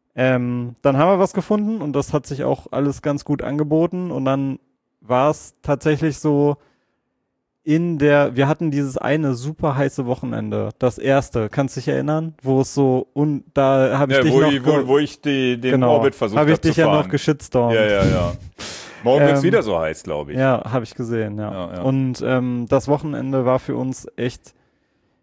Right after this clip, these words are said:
Speaker 1: mega scheiße, ehrlich gesagt. Also es war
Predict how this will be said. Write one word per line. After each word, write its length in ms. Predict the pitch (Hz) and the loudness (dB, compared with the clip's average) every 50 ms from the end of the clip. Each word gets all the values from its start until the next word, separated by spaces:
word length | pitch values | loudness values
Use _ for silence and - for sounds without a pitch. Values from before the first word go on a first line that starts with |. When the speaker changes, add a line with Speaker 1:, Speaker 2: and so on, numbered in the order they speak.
| _ _ | _ _
Speaker 1:
mega 480 | _ 123 135 139 156 185 196 185 180 160 | _ -2 0 2 4 4 4 4 2 2
scheiße, 560 | - - 170 151 143 147 139 - 131 113 110 | 0 0 0 2 2 0 0 0 -2 -2 0
ehrlich 320 | 104 98 110 110 104 104 - | 0 -2 -4 -4 -4 -6 -8
gesagt. 500 | - 110 98 101 101 104 117 127 - - | -10 -6 -4 -2 -2 -2 -4 -6 -8 -8
Also 480 | - 110 110 113 120 120 117 113 113 - | -8 -6 -2 -2 0 0 0 0 -2 -4
es 160 | - 110 - - | -10 -12 -4 0
war 500 | 135 127 123 123 120 123 123 120 - | 2 2 4 4 4 2 2 0 -2